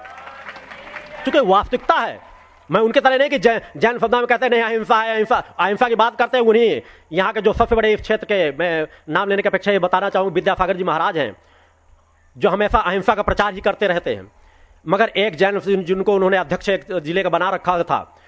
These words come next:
जब उन्होंने, उनके ही एक शिष्य ने अपनी बहू को जला दिया, तो उन्होंने कहा, "ऐसे में तो खंजर उठा लेना चाहिए।" वो भी कहने के लिए बाध्य हो गए, जिन्होंने एक लंबी पूरी उम्र अहिंसा में गुजार दी, अहिंसा का संदेश देने में गुजार दी। वास्तविकता कहीं ना कहीं फूटता है।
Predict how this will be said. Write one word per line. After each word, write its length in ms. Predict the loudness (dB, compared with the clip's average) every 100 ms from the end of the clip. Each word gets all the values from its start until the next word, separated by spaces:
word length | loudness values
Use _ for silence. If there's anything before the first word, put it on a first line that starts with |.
| _ -2
जब 140 | 2
उन्होंने, 500 | 4 4 4 2 0 -2 0
उनके 260 | 2 2
ही 160 | 2 2
एक 140 | 0
शिष्य 240 | -2 0 2
ने 220 | 0 -2 -6 -2
अपनी 240 | 2 2
बहू 220 | 2 2
को 100 | 4
जला 240 | 4 4 2
दिया, 320 | 2 2 2 -6 -20 _
तो 60 | 2
उन्होंने 180 | 2 2
कहा, 280 | 2 0 0
"ऐसे 140 | 0
में 100 | 0
तो 80 | 0
खंजर 300 | 0 2 2
उठा 240 | 2 0
लेना 200 | 0 -2
चाहिए।" 340 | -4 -6 -8 -18 -20 -20 -20 -20 -20 -18 0
वो 100 | 2
भी 100 | 4
कहने 240 | 0 0
के 40 | 0
लिए 100 | 0
बाध्य 320 | 2 0 2
हो 120 | 4
गए, 280 | 4 2 -2 -12 _ _ _ 0
जिन्होंने 300 | 4 4 4
एक 80 | 4
लंबी 280 | 2 2
पूरी 240 | 2 2 2
उम्र 240 | 2 2
अहिंसा 360 | 0 0 0 2
में 100 | 2
गुजार 280 | 0 0 -2
दी, 180 | -8 -12 -16 -20 -20 -20 -20 _ -2
अहिंसा 300 | 0 2 2
का 100 | 0
संदेश 360 | 0 2 4
देने 180 | 4 2
में 80 | 2
गुजार 260 | 2 0 -2
दी। 160 | -8 -18 _ -20 -10
वास्तविकता 480 | 0 2 2 0 0
कहीं 160 | 2 2
ना 60 |
कहीं 120 | 2
फूटता 380 | 2 2 0 2
है। 320 | -2 -2 -14